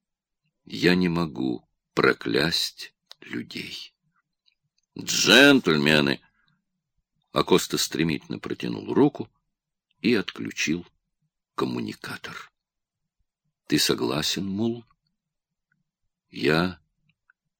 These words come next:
я... Видимо, надо двигаться обратно, Хайм.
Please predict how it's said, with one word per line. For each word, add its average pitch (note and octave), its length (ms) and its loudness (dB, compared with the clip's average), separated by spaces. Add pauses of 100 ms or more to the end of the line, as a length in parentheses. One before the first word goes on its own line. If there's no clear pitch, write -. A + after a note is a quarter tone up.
(640)
я... C#2 600 -4 (1500)
Видимо, G#2+ 400 4
надо E2+ 280 -2
двигаться D#2 520 -2
обратно, F#2 500 -4
Хайм. - 440 -12